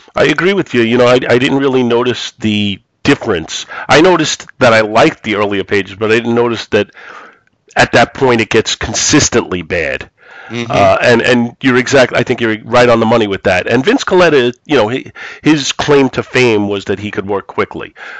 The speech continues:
Speaker 1: Uh, and that's why, you know, he erased a lot of things, was to move, to move it quickly and get the stuff done. Uh, I'm,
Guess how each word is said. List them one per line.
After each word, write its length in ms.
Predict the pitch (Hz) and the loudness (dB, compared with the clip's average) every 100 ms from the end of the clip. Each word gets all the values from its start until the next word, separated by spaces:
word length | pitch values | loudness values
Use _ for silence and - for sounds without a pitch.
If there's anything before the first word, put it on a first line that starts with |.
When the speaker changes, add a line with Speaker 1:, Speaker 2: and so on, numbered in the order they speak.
| - | -12
Speaker 1:
Uh, 280 | - 87 87 | -4 -2 0
and 160 | 110 107 | 0 2
that's 300 | 113 117 - | 2 2 -2
why, 300 | 110 104 101 | -2 2 2
you 180 | 98 98 | 0 -2
know, 80 | 90 | -4
he 360 | 98 90 87 | -8 -10 -10
erased 460 | - 95 98 92 - | -10 -6 -6 -6 -4
a 40 | |
lot 180 | 90 90 | -4 -4
of 80 | 85 | -4
things, 240 | 95 90 | -6 -6
was 140 | 90 - | -10 -8
to 100 | 98 | -6
move, 320 | 101 104 - | -6 -10 -10
to 100 | 101 | -8
move 240 | 107 113 | -6 -4
it 120 | 101 | -6
quickly 400 | - 104 - 101 | -4 -6 -4 -4
and 80 | 95 | -2
get 180 | 95 - | -4 -8
the 80 | 92 | -12
stuff 380 | - 101 - - | -8 -8 -8 -4
done. 340 | 110 92 67 - - - - - | -2 -2 -6 -16 -18 -16 -16 -10
Uh, 320 | - 90 92 - _ _ _ _ | -4 -2 -2 -4 _ _ _ _
I'm, 160 | - | -2